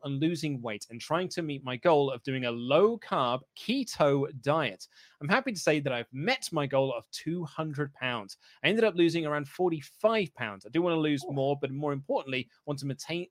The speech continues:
Speaker 1: maintain the weight I've lost. I can finally wear clothes I haven't worn in ten years, which is SummerSlam twenty ten."
Speaker 2: Good Lord.
Speaker 1: With the
Speaker 2: And
Speaker 1: Nexus.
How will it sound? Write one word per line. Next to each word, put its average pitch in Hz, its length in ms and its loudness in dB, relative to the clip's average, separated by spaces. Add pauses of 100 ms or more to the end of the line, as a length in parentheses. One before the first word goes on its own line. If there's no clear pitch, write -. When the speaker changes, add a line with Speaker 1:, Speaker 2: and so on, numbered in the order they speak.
Speaker 1:
maintain 180 480 -2
the 147 100 2
weight 123 240 -4
I've 120 160 -6
lost. 139 260 0
I 127 60 -16
can 135 140 -10
finally 202 480 -2
wear 156 180 2
clothes 143 480 0 (260)
I 120 60 -10
haven't 180 460 -6
worn 135 400 0 (220)
in 123 140 -8
ten 175 320 -2
years, 165 520 -2 (220)
which 135 180 -8
is - 80 -8
SummerSlam 160 720 -2
twenty 175 420 -2
ten." 240 600 -2 (1080)
Speaker 2:
Good 117 200 -2
Lord. 101 340 -2
Speaker 1:
With 117 140 -4
the 120 60 -10
Speaker 2:
And 131 80 -4
Speaker 1:
Nexus. 147 520 -2